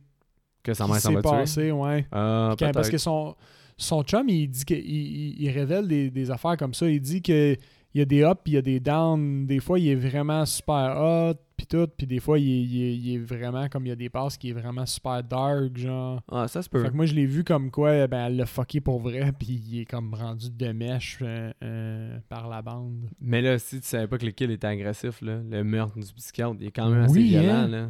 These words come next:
Speaker 2: Je veux
Speaker 1: Elle,
Speaker 2: dire,
Speaker 1: elle pète la bouche dans tous les coins imaginables.
Speaker 2: dans, dans le cinéma, règle générale, il y a un meurtre que moi, j'ai trouvé vraiment violent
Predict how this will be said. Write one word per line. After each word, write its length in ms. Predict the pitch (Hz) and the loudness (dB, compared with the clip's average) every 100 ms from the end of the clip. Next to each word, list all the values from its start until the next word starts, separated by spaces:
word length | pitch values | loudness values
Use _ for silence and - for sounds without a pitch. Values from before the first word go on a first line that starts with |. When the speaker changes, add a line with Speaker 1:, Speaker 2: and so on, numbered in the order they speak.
| 113 - _ | -10 -16 _
Speaker 2:
Je 100 | 135 | -2
veux 160 | 143 139 | 0 2
Speaker 1:
Elle, 120 | 143 | 0
Speaker 2:
dire, 80 | 143 - - | -2 -10 -6
Speaker 1:
elle 140 | 113 | -4
pète 180 | - 151 | -2 0
la 100 | 131 | 0
bouche 300 | 113 147 143 | 2 0 0
dans 160 | 113 107 | -4 -4
tous 140 | 160 139 | -4 -4
les 100 | 117 | -6
coins 280 | - 127 | -4 -2
imaginables. 800 | 131 113 107 104 110 156 156 151 - | -2 -2 -2 -2 0 2 0 -4 -6
Speaker 2:
dans, 180 | 156 170 | -2 0
dans 40 | |
le 40 | 165 | 0
cinéma, 760 | - 220 196 147 147 185 196 - _ _ _ | -2 0 0 0 0 0 -2 -6 _ _ _
règle 180 | 123 147 | -4 -2
générale, 480 | 135 135 123 135 151 | 0 0 0 0 2
il 60 | 131 | 0
y 40 | |
a 80 | 117 | 0
un 180 | 147 160 | -2 0
meurtre 440 | 143 131 139 - - - | 0 0 -2 -4 -14 -6
que 80 | 131 | -4
moi, 160 | 120 131 | -2 -2
j'ai 160 | 120 | -4
trouvé 340 | - 120 123 127 | -6 -6 -2 -2
vraiment 640 | 107 113 113 123 127 131 | -2 -4 -4 -2 0 -2
violent 800 | 120 107 117 123 120 120 127 | -2 -4 -2 0 0 0 -2